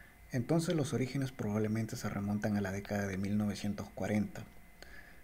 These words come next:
Pero si observamos el impulso real que adquirió la I A y el impacto visible que de repente está empezando a tener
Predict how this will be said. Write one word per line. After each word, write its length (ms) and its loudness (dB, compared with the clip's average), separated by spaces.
Pero 120 2
si 100 0
observamos 460 2
el 100 0
impulso 400 2
real 440 0
que 80 -2
adquirió 420 2
la 140 2
I 160 4
A 80 0
y 80 -2
el 80 -4
impacto 480 -2
visible 500 0
que 120 -4
de 80 -2
repente 440 -2
está 160 -2
empezando 520 0
a 20 0
tener 340 -2